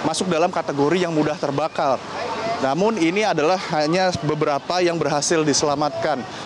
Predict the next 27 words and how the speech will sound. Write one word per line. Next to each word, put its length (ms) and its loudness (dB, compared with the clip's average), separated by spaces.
Ada 240 -2
banyak 320 0
lagi 400 2
yang 160 0
ternyata 320 0
masih 320 2
ada 240 2
di 80 2
dalam 400 2
dan 160 0
akhirnya, 320 0
eh, 240 2
terbakar 480 0
ataupun 240 0
terlahap 400 0
oleh 160 2
si 160 -2
jago 320 2
merah. 320 0
Dan 160 0
ini 160 2
dapat 240 -2
kita 160 0
saksikan 400 -2
memang 320 0
kondisi 400 2
di 240 2